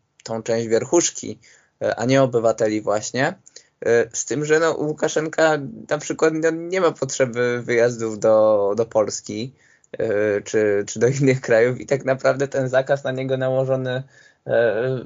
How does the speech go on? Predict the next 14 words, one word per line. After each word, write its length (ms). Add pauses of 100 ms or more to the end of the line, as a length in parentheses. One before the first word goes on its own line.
(120)
no, 260
nie 160
miałby 320
żadnego, 680
tak 180
naprawdę 760
nie 120
miałby 220
żadnej 340
siły, 500
siły 280
przebicia, 520
więc, 360
e, 220